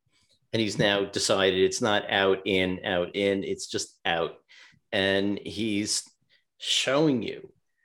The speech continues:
what happens in a revolution. I mean, he's created, uh, an, an audio sort of soundscape of a society just imploding, you know? And, and, and I think, I mean, it's, it's, you,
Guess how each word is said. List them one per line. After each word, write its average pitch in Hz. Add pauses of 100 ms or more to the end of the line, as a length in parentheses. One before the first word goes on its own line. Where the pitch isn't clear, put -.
(400)
what 101 (160)
happens 101
in 98
a 95
revolution. 92 (240)
I 120
mean, 104
he's 117
created, 120 (720)
uh, 95 (180)
an, 107 (180)
an 104
audio 104
sort 101
of 98
soundscape 104
of 95
a 98
society 95
just 92
imploding, 92 (380)
you -
know? 92 (500)
And, 98
and, 113
and 117
I 113
think, 208
I 110
mean, 113
it's, 110
it's, 98
you, 95